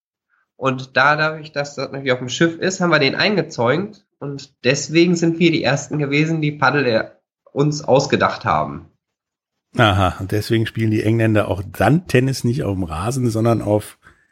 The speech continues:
Speaker 2: ja, wie beim Paddel, harten Boden.
Speaker 1: <laughs>
Speaker 2: Wahrscheinlich.
Speaker 1: Ja.
Speaker 2: <laughs>
Speaker 1: Also,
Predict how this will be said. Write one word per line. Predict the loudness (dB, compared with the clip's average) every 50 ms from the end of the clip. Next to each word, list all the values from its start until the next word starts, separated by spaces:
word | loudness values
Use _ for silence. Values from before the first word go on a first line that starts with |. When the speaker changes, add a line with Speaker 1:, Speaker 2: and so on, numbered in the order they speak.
| _ _ _ _ _ _ _ _ 0
Speaker 2:
ja, | 2 2 4 2
wie | 0 -2
beim | -2 -2 -2 0
Paddel, | 0 0 0 0 0 0 0
harten | 0 0 0 -2 -4 -6
Boden. | -4 -4 -4 -4 -4 -6 -10 _ _ _ _ _ _ _ _ _ _ _ _ _ _ _ _ _ _ _ _ _ _ _ _
Speaker 1:
<laughs> | -4 -4 -4 -4 -6 -8 -4 0 2 2 2 2 -2 -6 -10 -18 _ _ _
Speaker 2:
Wahrscheinlich. | -2 0 2 2 2 2 0 0 -2 -4 -6 -2 2
Speaker 1:
Ja. | 2 4 4 4 2 0 0 0
Speaker 2:
<laughs> | 0 0 0 -4 -12 -10 -10 -12 -12 -12 _ -20 -20 -20 -6 _
Speaker 1:
Also, | -4 -2 -2 -6 -10 -12